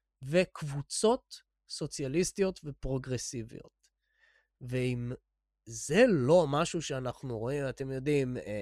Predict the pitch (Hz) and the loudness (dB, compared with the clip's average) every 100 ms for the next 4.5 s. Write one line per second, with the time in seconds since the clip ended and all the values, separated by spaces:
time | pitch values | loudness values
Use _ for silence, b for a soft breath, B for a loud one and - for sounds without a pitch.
0 | - 123 113 117 131 160 208 196 185 - | -4 -4 -4 -4 0 4 4 4 0 0
1 | 156 147 - 151 120 107 - b b b | -2 -2 -2 -2 -2 -6 -14 b b b
2 | b b _ _ - 120 120 120 117 123 | b b _ _ -6 -4 -2 -2 -2 -4
3 | 147 147 156 165 160 156 147 135 151 - | -2 2 2 2 0 0 -2 0 0 -2
4 | 143 139 127 156 | -2 -2 2 4